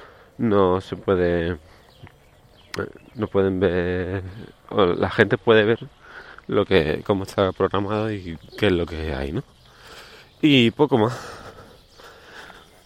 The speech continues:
Eh, la semana pasada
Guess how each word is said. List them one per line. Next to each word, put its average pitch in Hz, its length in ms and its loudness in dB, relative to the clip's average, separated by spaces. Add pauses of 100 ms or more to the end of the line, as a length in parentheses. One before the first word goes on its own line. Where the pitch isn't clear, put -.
(220)
Eh, 101 1300 4 (600)
la 131 140 0
semana 113 340 2
pasada 113 640 -2